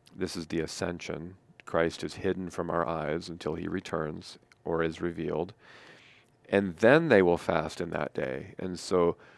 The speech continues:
that fasting, I think Jesus is saying that fasting for the Christian is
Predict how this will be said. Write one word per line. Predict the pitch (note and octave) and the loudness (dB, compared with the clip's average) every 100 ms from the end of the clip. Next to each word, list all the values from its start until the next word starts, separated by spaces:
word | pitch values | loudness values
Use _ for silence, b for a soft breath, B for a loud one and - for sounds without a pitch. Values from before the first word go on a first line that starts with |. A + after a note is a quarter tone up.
| B B - | B B -2
that | F#2+ | -2
fasting, | - G2 G#2+ - G#2+ F#2 E2+ - | 4 6 6 4 -2 -2 -6 -4
I | F2 | -2
think | G#2 F2+ | -2 -4
Jesus | F#2 G2+ B2 F#2+ | -4 -4 -6 -6
is | F2 | -2
saying | F2 E2 E2+ E2+ | -2 -2 -4 -6
that | E2 | -6
fasting | - - G2 - F#2 F2+ | -2 2 2 0 -6 -8
for | E2+ | -8
the | D#2+ | -8
Christian | - D3 - F#2 | -2 -2 0 -2
is | E2+ E2 - | 0 -4 -6